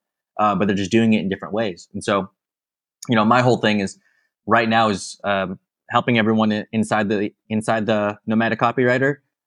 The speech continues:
um, help everyone in the Money Menu Mastermind and grow that as well. Um, continue growing my email list, create new products and offers,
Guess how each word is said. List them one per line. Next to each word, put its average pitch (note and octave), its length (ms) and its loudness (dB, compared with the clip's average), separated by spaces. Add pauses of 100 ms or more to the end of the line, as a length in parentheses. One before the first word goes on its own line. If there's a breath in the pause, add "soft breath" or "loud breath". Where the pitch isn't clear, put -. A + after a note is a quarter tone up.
um, F#2+ 300 -4 (100)
help A2 140 -2
everyone A#2 440 0 (160)
in G#2 140 0
the G#2+ 60 2
Money A2 220 2
Menu B2+ 440 0 (120)
Mastermind C#3+ 680 0
and F#2 160 -4 (100)
grow A2+ 280 2
that A2 280 0
as G2+ 200 -4
well. A#2+ 400 0 (440)
Um, G2+ 320 0 (300)
continue A#2 300 0
growing A#2 200 2
my A2 120 2
email A2 260 0
list, A2 380 -4 (260)
create A2+ 260 0
new A2+ 120 2
products G#2+ 360 -2
and F#2 80 -4
offers, E3+ 500 -4